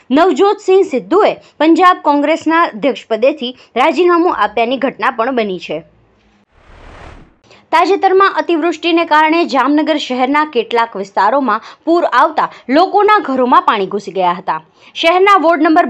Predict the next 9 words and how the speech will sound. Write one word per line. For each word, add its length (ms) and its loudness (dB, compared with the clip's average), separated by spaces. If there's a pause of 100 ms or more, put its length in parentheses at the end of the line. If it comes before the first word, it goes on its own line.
બારમાં 380 4
સમાવિષ્ટ 600 -2
વિસ્તારો 420 0
પણ 360 0
પૂર 220 0
પ્રભાવિત 500 -4
હતા. 200 -8 (420)
સ્થાનિક 420 2
કોર્પોરેટર 640 0